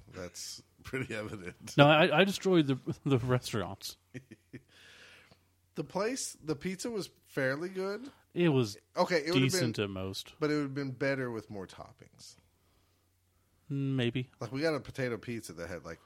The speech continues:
Speaker 1: a small little slice of
Speaker 2: Yeah.
Speaker 1: I'm, I'm saying it had
Speaker 2: Yeah, yeah,
Speaker 1: pot-,
Speaker 2: yeah.
Speaker 1: it had potential. Like, they had the right idea.
Speaker 2: It was totally a hipster place.
Speaker 1: Yeah,
Speaker 2: We
Speaker 1: I
Speaker 2: went
Speaker 1: mean,
Speaker 2: to nothing but hipster places.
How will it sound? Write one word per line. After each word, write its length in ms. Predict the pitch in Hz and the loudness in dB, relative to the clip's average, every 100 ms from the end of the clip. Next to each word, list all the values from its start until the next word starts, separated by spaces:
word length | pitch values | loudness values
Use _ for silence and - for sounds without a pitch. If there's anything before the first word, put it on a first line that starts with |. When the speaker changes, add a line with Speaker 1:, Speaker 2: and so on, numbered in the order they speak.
| - | -16
Speaker 1:
a 60 | |
small 420 | - 104 101 98 92 | -14 -10 -8 -8 -8
little 220 | 95 90 | -10 -12
slice 420 | - 90 87 90 | -12 -10 -12 -12
of 100 | 78 - | -18 -4
Speaker 2:
Yeah. 220 | 139 101 - - | 0 0 -2 -10
Speaker 1:
I'm, 140 | 131 135 | -12 -10
I'm 80 | 135 | -6
saying 220 | 190 160 | -2 -2
it 80 | 131 | 0
had 120 | 147 | 4
Speaker 2:
Yeah, 60 | 175 | 6
yeah, 60 | |
Speaker 1:
pot-, 120 | 139 127 | 6 6
Speaker 2:
yeah. 140 | 107 | 4
Speaker 1:
it 20 | |
had 200 | 143 170 | 4 0
potential. 680 | - 131 143 135 180 170 180 - _ _ | -2 -8 -8 -10 -8 -8 -8 -14 _ _
Like, 160 | 131 131 | -4 -2
they 80 | 135 | -2
had 180 | 160 165 | -2 -2
the 80 | |
right 160 | 131 123 | -2 -2
idea. 540 | 110 101 113 113 113 - _ - _ _ _ | -4 -6 -6 -6 -8 -10 _ -20 _ _ _
Speaker 2:
It 140 | - 185 | 6 8
was 120 | 175 | 8
totally 400 | 170 160 139 127 | 8 6 6 4
a 60 | 113 113 | 4 0
hipster 260 | - 98 | -2 -6
place. 400 | - 98 95 - - _ _ _ _ _ | -6 -8 -8 -12 -18 _ _ _ _ _
Speaker 1:
Yeah, 340 | 113 110 95 | -4 -2 0
Speaker 2:
We 60 | 135 | 4
Speaker 1:
I 40 | |
Speaker 2:
went 180 | 139 147 | 4 4
Speaker 1:
mean, 60 | 135 | 6
Speaker 2:
to 20 | |
nothing 260 | 135 127 123 | 4 4 4
but 120 | 117 | 4
hipster 320 | 113 107 - | 4 0 -2
places. 480 | - 104 - - - | -4 -4 -4 -10 -12